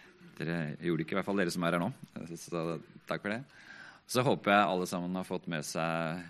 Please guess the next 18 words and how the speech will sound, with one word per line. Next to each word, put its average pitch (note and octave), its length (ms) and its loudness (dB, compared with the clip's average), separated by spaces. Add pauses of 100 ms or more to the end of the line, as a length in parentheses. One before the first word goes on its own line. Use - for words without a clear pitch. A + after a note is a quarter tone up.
(400)
en A2+ 80 4
del A#2+ 160 6
stoff D#3 240 0
som G#2 220 0
dere G#2 160 2
vil G#2+ 160 6
jobbe F2+ 180 0
videre D2+ 320 0
med F#2 380 -10 (100)
og F2 300 -4 (720)
utvikle, G2 460 0 (320)
eh, C2 100 -10
på - 160 -2
deres F#2 320 4
måte, F2 320 -2
i F2 160 0
deres, E2+ 540 0
eh, F2+ 160 0